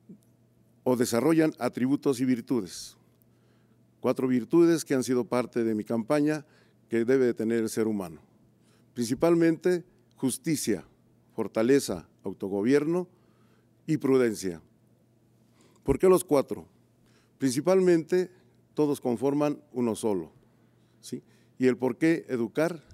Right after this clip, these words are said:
es enseñar a vivir. ¿Cuál es mi propuesta real para Jaral del Progreso y mi gente? Definitivamente, soy maestro,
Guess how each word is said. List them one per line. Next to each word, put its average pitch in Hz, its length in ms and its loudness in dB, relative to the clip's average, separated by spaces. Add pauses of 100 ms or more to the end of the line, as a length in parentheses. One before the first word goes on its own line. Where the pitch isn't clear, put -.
es - 140 -8
enseñar 110 340 -2
a 107 60 0
vivir. 92 400 -6 (480)
¿Cuál 214 160 4
es 214 80 2
mi 196 80 2
propuesta 135 720 -2 (180)
real 113 400 0 (720)
para 113 220 -2
Jaral 110 280 -2
del 110 140 -4
Progreso 98 500 -4 (220)
y 120 80 -2
mi 107 100 0
gente? 113 380 -4 (500)
Definitivamente, 160 840 2 (960)
soy 123 240 0
maestro, 147 560 0